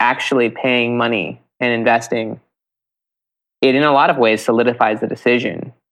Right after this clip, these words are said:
And I, I spent a lot of time studying this in my P H D research. I studied entrepreneurs and wannabe entrepreneurs, and I wanted to know the difference. And I interviewed a ton of them. You know, and these are people, the wannabes, for example,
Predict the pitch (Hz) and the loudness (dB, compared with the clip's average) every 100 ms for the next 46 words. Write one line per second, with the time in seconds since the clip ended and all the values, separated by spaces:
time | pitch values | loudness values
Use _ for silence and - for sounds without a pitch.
0 | _ - 127 135 131 156 175 131 113 110 | _ -4 2 4 4 2 0 2 2 2
1 | - 110 113 - 113 117 110 104 - - | 0 -4 -4 -2 0 0 -2 -6 -10 -16
2 | _ 123 117 101 - - 110 - 113 107 | _ -2 0 -2 -2 0 0 0 -2 0
3 | 110 - - - 113 120 113 110 101 - | -2 -2 -6 -2 -2 0 0 0 -4 -10
4 | _ _ - 123 - 120 113 113 113 117 | _ _ -2 -2 -2 -2 0 2 0 -2
5 | 107 110 117 117 107 - 123 110 117 110 | -2 0 0 0 -4 -4 -4 -2 -2 -2
6 | 107 110 110 101 110 117 123 - - _ | -2 -2 -2 -2 0 -2 -2 -10 -10 _
7 | _ _ _ _ _ _ - 113 110 117 | _ _ _ _ _ _ -2 2 2 2
8 | 110 110 107 - 117 98 - 123 120 113 | 2 0 0 0 -2 -2 -6 -4 -2 2
9 | 131 143 147 - 131 120 110 110 110 110 | 2 2 -2 0 0 2 2 2 2 2
10 | 131 110 107 - 113 120 110 113 113 - | 2 0 0 0 -2 0 -2 0 -2 -4